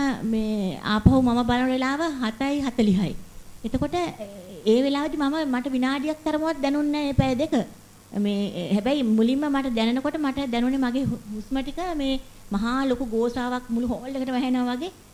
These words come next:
බ-, සරාස් බරාස් ගාලා තමයි මට නිකන් ඉස්සෙල්ලාම අර පැය දෙකේ මට දැනුම ආවේ.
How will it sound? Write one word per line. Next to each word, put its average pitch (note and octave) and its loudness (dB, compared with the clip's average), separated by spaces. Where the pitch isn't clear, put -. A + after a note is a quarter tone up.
බ-, G3 -2
සරාස් B3+ -2
බරාස් A#3 -2
ගාලා B3 0
තමයි B3 0
මට D4 -2
නිකන් B3+ 4
ඉස්සෙල්ලාම A#3 2
අර A#3+ 2
පැය A3+ 0
දෙකේ A#3 2
මට G#3 -4
දැනුම G3+ 2
ආවේ. G3 0